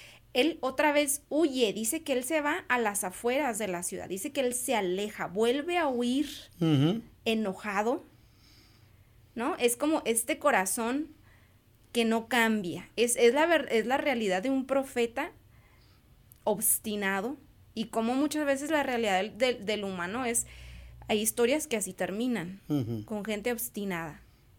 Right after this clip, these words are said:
Speaker 2: Esperemos que ante esta reflexión del día de hoy, de cuál debe ser la actitud correcta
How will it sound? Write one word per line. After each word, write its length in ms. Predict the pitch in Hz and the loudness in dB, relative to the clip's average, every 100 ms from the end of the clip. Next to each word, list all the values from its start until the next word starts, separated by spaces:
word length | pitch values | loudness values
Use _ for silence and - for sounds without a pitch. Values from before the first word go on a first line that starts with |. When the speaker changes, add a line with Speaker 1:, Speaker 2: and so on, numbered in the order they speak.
| - - - - | -20 -20 -8 0
Speaker 2:
Esperemos 600 | 156 190 180 196 233 - | 4 6 8 8 4 2
que 380 | 185 170 165 - | 0 2 2 0
ante 440 | 151 156 160 156 | -2 0 2 4
esta 240 | 160 160 208 | 4 2 2
reflexión 520 | 202 151 127 - 165 | 4 2 0 2 2
del 140 | 180 | 4
día 160 | 175 175 | 4 6
de 120 | 165 | 8
hoy, 280 | 156 214 277 - - - - - - | 8 6 0 -14 -20 -20 -20 -8 4
de 80 | 147 | 6
cuál 220 | 147 156 | 10 10
debe 200 | 175 185 | 10 10
ser 200 | 180 185 | 8 8
la 100 | 185 | 8
actitud 720 | 180 - 147 - - 190 202 | 6 2 -4 0 4 6 4
correcta 800 | - 175 143 147 151 - - 240 | 2 2 4 4 2 2 0 0